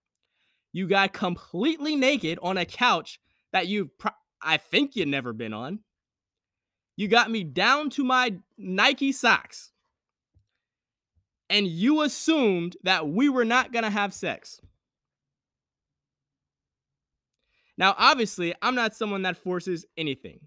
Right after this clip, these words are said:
If you don't want me to do it, I'm not gonna do it. And I didn't, I didn't make her do anything. And she got up, she went to the bathroom. I'm sitting there with, with a, with a, a stiffy, and I'm just thinking in my head,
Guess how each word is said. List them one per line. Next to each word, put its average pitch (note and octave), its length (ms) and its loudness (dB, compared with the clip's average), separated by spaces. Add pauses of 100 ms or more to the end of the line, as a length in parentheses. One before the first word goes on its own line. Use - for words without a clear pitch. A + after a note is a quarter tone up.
(220)
If C3+ 160 -6
you F#3+ 220 -4
don't A#3 240 -2
want G3 200 -4
me F#3 100 -6
to E3+ 60 -6
do G3+ 260 -4
it, A3 100 -4 (200)
I'm F#3 100 -6
not G#3 180 -2
gonna E3+ 140 -8
do D3+ 200 -6
it. - 220 -12
And E3 100 -2
I F#3 120 4
didn't, F3 360 -2 (320)
I D#3 80 -4
didn't E3 240 -2
make D#3+ 220 -2
her D#3 100 -6
do D3 220 -6
anything. - 400 -10 (1200)
And E3+ 240 4
she C#3 160 -6
got D3 280 0
up, F3 240 0 (320)
she - 160 -12
went C3+ 200 -6
to D#3+ 60 -8
the C#3+ 80 -8
bathroom. E3+ 680 -2 (160)
I'm D3 120 -4
sitting F3+ 360 -6
there F3 380 -4 (140)
with, C#3+ 240 -8
with D3 220 -6
a, B2 140 -6 (400)
with C3 180 -8
a, A2 340 -10 (280)
a G#2+ 100 -10
stiffy, G3 600 -6 (680)
and D#3+ 100 0
I'm G3+ 140 2
just G3 160 -4
thinking G#3+ 220 2
in F#3+ 40 -2
my F3 140 -2
head, F#3 400 -4